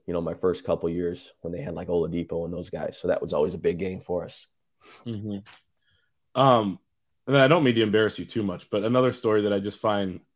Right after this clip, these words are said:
Speaker 2: funny, and this goes into the Ohio State thing, was,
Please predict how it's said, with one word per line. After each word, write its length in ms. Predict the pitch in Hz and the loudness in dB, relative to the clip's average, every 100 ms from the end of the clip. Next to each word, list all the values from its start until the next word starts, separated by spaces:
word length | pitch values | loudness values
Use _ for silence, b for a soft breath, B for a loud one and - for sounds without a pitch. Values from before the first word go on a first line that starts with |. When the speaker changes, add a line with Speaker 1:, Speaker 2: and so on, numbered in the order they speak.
| _ - | _ 0
Speaker 2:
funny, 380 | 117 104 98 | 0 2 0
and 140 | 101 101 | -2 -2
this 140 | 110 | -2
goes 220 | 120 104 | 0 0
into 220 | 104 104 98 | 0 -4 -2
the 140 | 95 | -2
Ohio 260 | 107 104 - | 0 0 0
State 400 | - 110 120 - | -4 -2 -2 -4
thing, 300 | 90 87 - _ _ _ _ _ | -8 -8 -16 _ _ _ _ _
was, 600 | 104 110 104 104 92 - | 0 4 4 2 0 -12